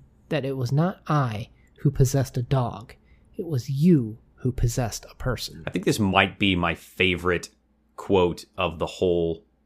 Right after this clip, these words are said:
Speaker 2: discussion we're having and story as well. I think here that the man,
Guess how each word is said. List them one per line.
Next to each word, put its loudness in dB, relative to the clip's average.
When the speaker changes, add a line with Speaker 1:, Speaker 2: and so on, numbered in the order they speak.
Speaker 2:
discussion 2
we're 0
having 4
and 2
story 2
as -4
well. 2
I -2
think 4
here 2
that 0
the 0
man, 4